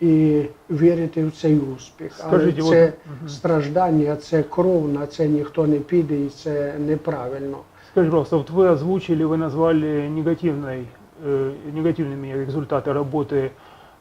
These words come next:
Speaker 2: э, администрации президента, Кабмина, Министерства по реинтеграции в плане, э, работы по реинтеграции Донбасса.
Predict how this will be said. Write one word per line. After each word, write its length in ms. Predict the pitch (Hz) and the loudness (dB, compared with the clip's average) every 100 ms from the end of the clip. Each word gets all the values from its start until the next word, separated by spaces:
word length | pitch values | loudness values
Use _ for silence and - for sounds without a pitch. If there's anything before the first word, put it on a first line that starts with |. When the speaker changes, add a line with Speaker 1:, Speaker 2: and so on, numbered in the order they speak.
| - | -12
Speaker 2:
э, 240 | 160 151 | -4 -2
администрации 500 | 151 175 156 160 135 | 0 0 2 0 0
президента, 760 | 151 147 151 165 208 190 180 160 | -4 -4 -2 2 4 4 2 0
Кабмина, 400 | 143 147 175 180 | 0 -2 0 -2
Министерства 580 | 156 156 143 170 135 147 | -2 -2 -2 -2 0 -2
по 180 | 131 156 | 0 0
реинтеграции 920 | 147 143 151 170 190 180 156 143 143 - | 0 0 0 4 2 2 -2 -2 -4 -6
в 280 | 151 156 143 | -2 0 0
плане, 580 | 156 175 165 160 147 147 _ _ _ - | 2 0 2 -2 -4 -8 _ _ _ -14
э, 340 | 156 139 143 | -8 -4 -2
работы 500 | 151 147 165 156 147 151 _ | -2 -2 0 0 -4 -6 _
по 240 | 160 151 147 | -4 0 0
реинтеграции 560 | 151 151 156 147 147 | -2 0 0 0 -2
Донбасса. 640 | 143 151 139 139 107 - | -6 -4 -4 -6 -6 -12